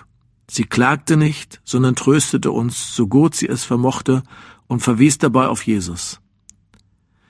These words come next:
Bevor sie starb, richtete sie sich im Bett auf, erhob die Arme und mit einem Lächeln auf dem Gesicht sagte sie: "Endlich kommt Jesus, er holt mich ab."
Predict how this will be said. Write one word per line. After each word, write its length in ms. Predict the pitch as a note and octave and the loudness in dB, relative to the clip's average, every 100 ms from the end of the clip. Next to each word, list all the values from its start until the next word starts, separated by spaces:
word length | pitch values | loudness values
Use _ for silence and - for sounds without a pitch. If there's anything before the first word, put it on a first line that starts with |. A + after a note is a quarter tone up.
| _ | _
Bevor 340 | - B2 D#3 E3+ | -4 0 2 4
sie 120 | F3 | 4
starb, 520 | - D3 C3+ B2 G#2 | 2 2 2 2 0
richtete 540 | C3+ C#3+ - D#3 D3 C#3+ | 0 0 0 0 2 4
sie 220 | C#3 C3+ | 4 4
sich 280 | C3+ C3 B2+ | 4 0 -2
im 140 | A2+ | 0
Bett 220 | C#3 - | 0 0
auf, 420 | B2 C#3+ C#3 - - _ _ _ _ | 0 0 -2 -12 -20 _ _ _ _
erhob 400 | B2 A2+ F3 F3 | -2 2 2 2
die 180 | F#3 - | -2 0
Arme 380 | C3+ C#3+ D#3 D#3+ | 2 4 2 0
und 140 | B2+ | -2
mit 180 | A#2+ - | -2 -2
einem 220 | A#2 A2 | -2 0
Lächeln 500 | A2 C#3+ - D#3+ - | 0 0 0 0 0
auf 140 | B2+ - | -4 -2
dem 160 | B2 | 0
Gesicht 400 | A#2+ G#2+ B2+ - | 2 2 0 0
sagte 320 | C3 A#2 A#2+ | -2 0 -2
sie: 240 | G2+ A2+ G#2+ _ _ _ _ _ _ | 0 0 -2 _ _ _ _ _ _
"Endlich 560 | D3+ F3 F3 D3+ C3+ - | 2 4 4 0 -2 0
kommt 240 | C3 B2 | -2 2
Jesus, 560 | A#2+ G#2+ F#2+ F#2+ - - _ _ | 2 2 0 -4 -8 -12 _ _
er 180 | B2 G#2 | -8 -2
holt 160 | A#2+ B2+ | -2 -4
mich 220 | A2 G2 | -8 -10
ab." 240 | F#2 - | -14 -18